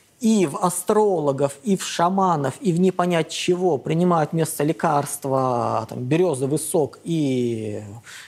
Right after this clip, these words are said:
чего только называется, не едят, но не верят в медицину, искренне считают, что если они привьются, то вырастет хвост или еще какие-то такие вот вещи.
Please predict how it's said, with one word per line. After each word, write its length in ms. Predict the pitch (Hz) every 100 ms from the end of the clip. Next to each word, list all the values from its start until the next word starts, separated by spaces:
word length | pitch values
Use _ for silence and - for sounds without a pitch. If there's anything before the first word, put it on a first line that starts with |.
| _ _
чего 280 | - 214 214
только 240 | 208 175
называется, 560 | 165 147 151 147 139 143
не 160 | 143 143
едят, 340 | 156 240 240 - -
но 220 | 160 220 151
не 160 | 165
верят 340 | 185 185 139 -
в 40 |
медицину, 720 | 143 143 156 - 277 208 117 - _ _ _
искренне 500 | 202 220 - 180 165
считают, 460 | 156 185 - 160 139
что 140 | -
если 200 | 165 -
они 160 | 156 165
привьются, 600 | - 156 170 175 - -
то 360 | - 160 135 127
вырастет 500 | 151 156 127 - -
хвост 500 | - 180 151 - 147
или 120 | 143
еще 220 | 143 202
какие-то 320 | 135 - -
такие 180 | - 139
вот 140 | 139
вещи. 420 | 196 285 - -